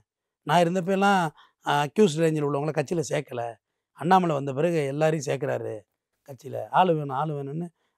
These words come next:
அக்யூஸ்டை பூரா சேர்க்கிறாங்கன்னு. நூத்தி ஐம்பதுக்கு மேற்பட்டவர்கள் வட சென்னையில சேர்ந்திருக்காங்க. எல்லாரும் குற்ற பின்னணி இருக்கு. அதை வெளியிடுவாரா இவரு? நீ உங்களை ஒரு குற்றம் சொன்னாக்க நீங்க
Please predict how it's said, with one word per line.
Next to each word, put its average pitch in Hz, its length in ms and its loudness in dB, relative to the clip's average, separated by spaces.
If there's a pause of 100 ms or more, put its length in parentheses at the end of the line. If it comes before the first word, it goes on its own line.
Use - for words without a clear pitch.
அக்யூஸ்டை 156 380 -4
பூரா 175 180 2
சேர்க்கிறாங்கன்னு. 131 520 -4 (340)
நூத்தி 214 260 4
ஐம்பதுக்கு 196 360 6
மேற்பட்டவர்கள் 170 520 2
வட 160 100 2
சென்னையில 143 300 -2
சேர்ந்திருக்காங்க. 120 440 -4 (460)
எல்லாரும் 190 440 10
குற்ற 180 200 2
பின்னணி 139 260 -4
இருக்கு. 117 240 -12 (520)
அதை 196 140 6
வெளியிடுவாரா 233 440 8
இவரு? 226 180 2 (1080)
நீ 131 60 -2
உங்களை 147 460 8
ஒரு 285 160 12
குற்றம் 247 280 4
சொன்னாக்க 269 320 6
நீங்க 269 260 6